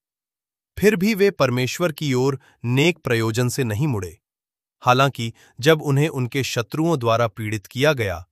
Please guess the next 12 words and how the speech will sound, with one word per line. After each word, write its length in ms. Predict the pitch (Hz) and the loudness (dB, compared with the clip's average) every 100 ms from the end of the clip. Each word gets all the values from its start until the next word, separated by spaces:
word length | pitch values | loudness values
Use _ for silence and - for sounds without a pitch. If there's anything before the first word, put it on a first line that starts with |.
| _ _ - | _ _ -4
उन्होंने 360 | 143 151 160 | 0 2 2
परमेश्वर 600 | 151 127 113 117 - 147 | 0 -2 -2 -4 -2 -4
से 200 | 123 135 | -2 -4
सहायता 500 | 117 110 98 104 175 | -4 -4 -4 -2 -2
मांगी, 440 | 160 101 95 95 87 _ _ _ 123 | -2 -2 -6 -10 -16 _ _ _ -2
जो 180 | 143 165 | 2 2
उनके 260 | 151 160 | 0 -2
छुटकारे 540 | - 120 - 113 127 143 | -4 -8 -2 0 2 0
का 260 | 123 120 - _ 151 | 0 -2 -6 _ 0
एकमात्र 580 | 165 160 110 101 - | 0 0 -4 -4 -6
स्रोत 300 | 101 - 104 | -10 -8 -8
था। 380 | - - - - | -8 -12 -12 -12